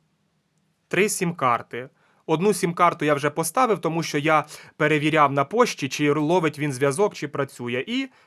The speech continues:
флеш-карта. Ну, звичайно, дивіться, Made in China, як же ж без неї.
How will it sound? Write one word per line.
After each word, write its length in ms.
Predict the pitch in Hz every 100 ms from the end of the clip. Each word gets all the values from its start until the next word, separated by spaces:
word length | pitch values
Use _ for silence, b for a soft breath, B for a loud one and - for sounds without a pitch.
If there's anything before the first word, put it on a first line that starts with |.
| _
флеш-карта. 840 | 156 185 185 - 107 101 117 113 B B B _
Ну, 140 | 320
звичайно, 540 | 202 202 196 185 156 147
дивіться, 460 | 139 135 123 -
Made 300 | 143 185 190
in 80 | 160
China, 380 | 170 - 269 196
як 220 | 156 151
же 120 | 135
ж 60 | 131
без 220 | 127 135
неї. 460 | 185 247 240 226